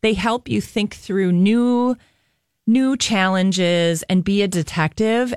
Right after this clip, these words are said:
and help you tell truth to yourself about what is it that you're actually doing. 'Cause to me, it was like,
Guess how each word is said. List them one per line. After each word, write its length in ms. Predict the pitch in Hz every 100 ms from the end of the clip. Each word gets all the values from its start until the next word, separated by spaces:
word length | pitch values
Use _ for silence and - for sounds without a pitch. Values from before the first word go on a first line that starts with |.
| -
and 220 | 180 180
help 340 | 165 208 220 208
you 140 | 190
tell 260 | 185 190 175
truth 380 | - 143 151 -
to 120 | 170
yourself 580 | 139 - 131 123 185 -
about 280 | 160 143
what 120 | - 269
is 220 | 349 349
it 100 | 302
that 100 | 180
you're 100 | 127
actually 260 | 151 - 165
doing. 200 | 165 123
'Cause 180 | 220 -
to 80 | 262
me, 240 | 247 254
it 80 | 180
was 120 | 185
like, 220 | 175 175